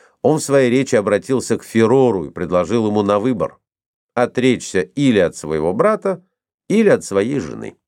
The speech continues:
Когда же Феррор заявил, что охотнее он расстанется со своей жизнью, чем с женой, Ирод, не зная, что делать,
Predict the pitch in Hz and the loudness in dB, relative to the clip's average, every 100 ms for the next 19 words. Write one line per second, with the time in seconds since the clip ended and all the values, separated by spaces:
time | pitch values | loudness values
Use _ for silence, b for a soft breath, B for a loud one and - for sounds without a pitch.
0 | _ _ _ _ _ _ _ _ _ _ | _ _ _ _ _ _ _ _ _ _
1 | _ _ _ _ _ _ _ _ _ _ | _ _ _ _ _ _ _ _ _ _
2 | - 117 147 214 180 170 170 196 151 151 | -2 0 2 2 0 2 4 4 2 0
3 | 143 175 143 - 151 139 156 156 - 117 | 2 0 0 0 2 2 0 -2 0 0
4 | 117 117 113 - 131 110 101 110 98 110 | 2 2 0 2 2 0 -4 -6 -4 -6
5 | 113 113 104 104 139 233 185 185 - 95 | 0 0 0 -2 0 0 2 0 0 -2
6 | 80 73 82 85 64 52 - _ _ _ | -2 -4 -2 -2 -4 -8 -16 _ _ _
7 | - 120 170 185 185 - - - 73 73 | -2 2 4 2 -2 -14 -20 -12 -10 -6
8 | 71 65 58 - - 67 113 147 135 - | -4 -4 -6 -10 -10 -2 -2 -2 -6 -14